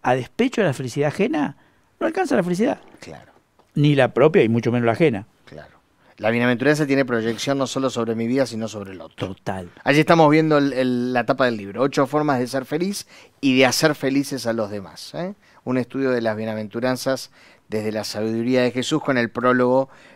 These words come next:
Speaker 2: de alguien muy de acá de la casa, con
Speaker 1: Sí,
Speaker 2: Cri-, con
Speaker 1: totalmente,
Speaker 2: Crillo, con Crillo.
Speaker 1: totalmente una
Speaker 2: Muy bien. Eh, pensaba en este concepto en la parábola del buen samaritano, porque el levita y el sacerdote tuvieron pena y lástima, pero como vos decís, no actuaron.
Speaker 1: No actuaron. La,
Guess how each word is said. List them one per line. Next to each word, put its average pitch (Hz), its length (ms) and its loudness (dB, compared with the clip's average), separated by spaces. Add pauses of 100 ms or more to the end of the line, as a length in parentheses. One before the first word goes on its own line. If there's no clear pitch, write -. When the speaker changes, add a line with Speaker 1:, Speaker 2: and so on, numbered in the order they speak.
(140)
Speaker 2:
de 113 100 -2
alguien 120 200 2
muy 123 180 0
de 120 80 0
acá 117 180 0
de 113 80 2
la 107 100 -6
casa, 113 260 -8
con 117 120 0
Speaker 1:
Sí, 113 100 4
Speaker 2:
Cri-, 127 220 4
con 107 80 2 (100)
Speaker 1:
totalmente, 104 140 2 (100)
Speaker 2:
Crillo, 117 320 2
con 113 160 -6
Crillo. 120 240 -2
Speaker 1:
totalmente 104 340 -6
una 104 320 -6
Speaker 2:
Muy 143 220 6
bien. 135 340 6 (320)
Eh, 131 720 6 (220)
pensaba 135 720 4
en 131 60 0
este 139 240 -4
concepto 139 680 -4
en 131 100 -2
la 120 100 0
parábola 131 420 0
del 113 120 0
buen 131 180 -2
samaritano, 117 720 -4
porque 120 260 -10
el 131 80 -2
levita 180 360 0
y 143 40 4
el 131 80 0
sacerdote 139 560 -2
tuvieron 123 420 -2
pena 120 220 -4
y 117 60 -4
lástima, 101 600 -10 (240)
pero 110 160 -8
como 113 180 -6
vos 131 120 -2
decís, 151 240 -8
no 123 80 -6
actuaron. 95 520 -10
Speaker 1:
No 190 80 0
actuaron. 185 420 0
La, 202 120 -6